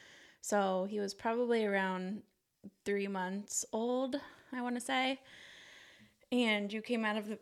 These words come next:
our bathroom, we, like, put him to bed, and I was crying. <laughs> And you asked me why I was crying, and it was because I was so sad because we're so close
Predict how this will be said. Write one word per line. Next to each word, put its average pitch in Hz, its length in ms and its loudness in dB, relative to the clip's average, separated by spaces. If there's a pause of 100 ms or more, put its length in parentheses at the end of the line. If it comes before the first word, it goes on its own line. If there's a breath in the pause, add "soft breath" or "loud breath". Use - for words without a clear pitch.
(120)
our 202 180 2
bathroom, 190 560 4
we, 190 100 2
like, 180 220 -2
put 202 120 -2
him 208 120 -2
to 214 100 -4
bed, 190 400 6 (260 loud breath)
and 214 100 0
I 190 80 2
was 196 100 -4
crying. 190 680 2
<laughs> - 60 -4 (640 loud breath)
And 220 180 -2
you 220 220 0
asked - 200 -2
me 190 140 -4
why 196 240 2
I 185 40 0
was 202 120 -6
crying, 190 480 6
and 196 100 0
it 180 120 -2
was 190 160 -2
because 185 500 2 (680 loud breath)
I 190 160 10
was 190 160 2
so 185 180 4
sad 180 260 4
because 190 260 -2
we're 185 140 -2
so 180 240 2
close 180 380 0